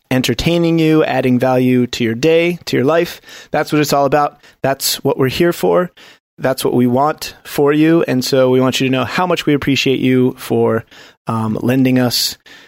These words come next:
your time and your ears and your support in whatever form that might take. Um, so thank you for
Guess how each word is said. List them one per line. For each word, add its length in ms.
your 140
time 500
and 340
your 80
ears 400
and 480
your 140
support 520
in 160
whatever 320
form 420
that 260
might 300
take. 360
Um, 200
so 100
thank 320
you 380
for 480